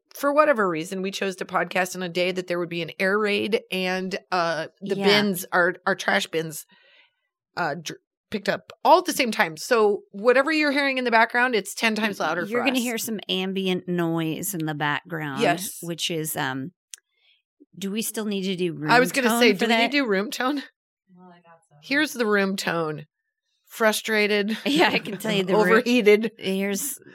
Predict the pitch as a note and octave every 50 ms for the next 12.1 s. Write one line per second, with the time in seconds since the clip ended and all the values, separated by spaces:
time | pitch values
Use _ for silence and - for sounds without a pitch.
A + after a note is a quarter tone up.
0 | - _ - - - - - - - D#4+ D#4+ C#4+ A3 A3 G3+ G3 G#3 G#3+ G3+ G3+
1 | G3+ G#3 - G#3 G#3 G#3 G#3 A3+ A3+ A3+ B3 B3 B3 A#3 - B3+ C4+ C4+ D#4+ C#4
2 | D4+ D4 A3 - - E4+ - D#4+ B3 - - - - G#3 E3+ F3+ F3+ F3 - -
3 | F3+ E3+ F3 E3+ E3 - - - - - F3 E3+ E3 D#3+ D#3+ D#3+ D#3 E3 F#3+ G#3
4 | A3 G3+ F3 F#3 F3+ F#3 F#3+ G3 - F3+ E3+ C#3+ E3 - F3+ - F3+ F3+ F3+ F#3+
5 | G3 F#3 - _ _ _ - A3+ A#3 A#3 A3+ A3 F#3+ F3+ F3 F3+ F3+ F3 E3+ E3+
6 | D#3+ E3 E3+ F3+ F3 D#3 - - - F3+ F3+ - - F#3 E3+ D#3 D3+ D#3 D#3 D3
7 | D3+ D3 D3 D3 D#3 E3 - - - - - B3+ D4 D4+ D#4 D4+ D4 C#4 C4 A#3+
8 | B3 B3 A#3 A#3+ A3+ A3+ G#3+ G3+ - A3+ G3+ F#3+ F3+ F3 E3+ - _ _ _ _
9 | _ _ _ - - - - - - - _ _ - - A#3+ C4+ D4 - - F#4
10 | G4 E4 A#3 A3+ B3 A#3+ G3 G3+ - - G#3+ F#3+ F#3 F3+ F3+ - - E3+ E3+ E3
11 | D#3+ D#3+ D#3+ D#3 _ - F3+ F3+ F#3 F3+ - F#3+ F3+ F3 E3+ E3+ E3+ E3 E3 D#3
12 | - -